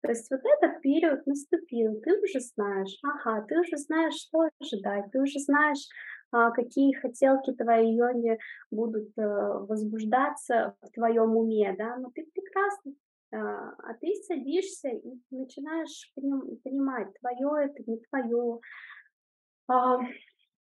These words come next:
а, период, э, этот период проходит, приходит менструация. А, т-, кстати, сказать, что <laughs> мне кажется, возможно, даже женщины начинают свои эксперименты с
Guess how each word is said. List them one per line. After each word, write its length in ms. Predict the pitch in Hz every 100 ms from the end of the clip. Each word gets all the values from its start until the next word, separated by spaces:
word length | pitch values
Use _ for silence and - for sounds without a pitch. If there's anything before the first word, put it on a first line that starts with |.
| _ _ _ - 277
а, 600 | 226 220 220 214 220 220 - - 254 - _ _
период, 460 | 330 320 240 214 220
э, 40 | 208 190 185
этот 320 | - 214 208 -
период 340 | 226 202 196
проходит, 500 | 226 247 508 508 -
приходит 420 | 262 247 226 226 247
менструация. 680 | 240 240 320 359 427 -
А, 280 | 285 302 247
т-, 60 | 214 -
кстати, 600 | - 381 359 269 - 214 - - - -
сказать, 720 | - 277 262 285 233 - -
что 520 | - - 247 233 214
<laughs> 1000 | - - - _ _ - 440 - - -
мне 340 | 262 302 392
кажется, 560 | 339 359 349 277 - 233
возможно, 680 | 208 220 247 302 359 294 220
даже 420 | 240 277 269 240
женщины 580 | 226 233 339 392 349 294 247
начинают 600 | 240 - 226 240 254 247
свои 460 | 233 233 233 233
эксперименты 880 | 226 - - 208 208 226 277 269 226
с 120 | 214